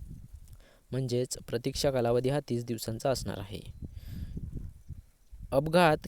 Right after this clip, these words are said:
किंवा सामान्य आजारामुळे प्रतिदिन पाचशे ते हजार रुपये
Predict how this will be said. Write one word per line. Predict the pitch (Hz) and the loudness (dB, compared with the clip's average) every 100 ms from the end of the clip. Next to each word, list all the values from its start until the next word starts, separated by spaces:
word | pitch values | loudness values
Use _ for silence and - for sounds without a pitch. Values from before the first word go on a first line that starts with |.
| - | 0
किंवा | 175 135 131 | 6 8 8
सामान्य | - 135 143 165 151 | 4 2 2 2 4
आजारामुळे | 139 147 156 143 113 113 175 - _ _ _ _ - | 8 8 8 4 2 2 -2 -10 _ _ _ _ 0
प्रतिदिन | 147 - 180 165 170 185 - - - _ - - - | 0 2 0 0 -2 -4 -12 -20 -20 _ -20 -8 2
पाचशे | 123 - 165 165 | 4 4 0 2
ते | |
हजार | 160 131 143 | 2 6 8
रुपये | 147 123 98 | 8 6 0